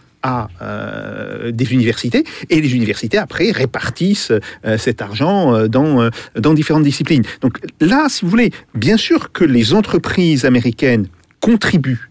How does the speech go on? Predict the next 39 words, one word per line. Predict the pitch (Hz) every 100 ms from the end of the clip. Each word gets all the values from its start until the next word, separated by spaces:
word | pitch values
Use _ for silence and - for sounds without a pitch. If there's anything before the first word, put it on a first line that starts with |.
| -
de |
manière | 117 107 -
importante | 196 185 131 - 156 123
à | 113
la | 110
recherche | 127 - 139 - - - -
universitaire | 196 196 156 - 135 151 123
américaine, | 110 104 104 214 311 - -
mais | 147
elles | 151
n'ont | 160 143
jamais | 151 226 311
le | 180
contrôle, | - 285 285 - 196 143 104 101 _ -
euh, | 110 107 104
de | 104 120
cette | 139
recherche. | - 120 110 - - - -
Ça, | 247
c'est | 247 226
un | 175
premier | - 170 135
point, | - 196 214 - - -
euh, | 131
qu'il | 123 -
faut | 139
savoir. | - 104 - - - -
Le | 131
deuxième | 196 190 175 151
point, | 139 - 151 127 - - -
euh, | 120 113
qui | 131
est | 123
extrêmement | 120 - 135 123
important, | 110 139 - 330 359 _ _ _ _ _ _ -
c'est | - 175
qu'il | - 165 156 147
y | 170
a, | 147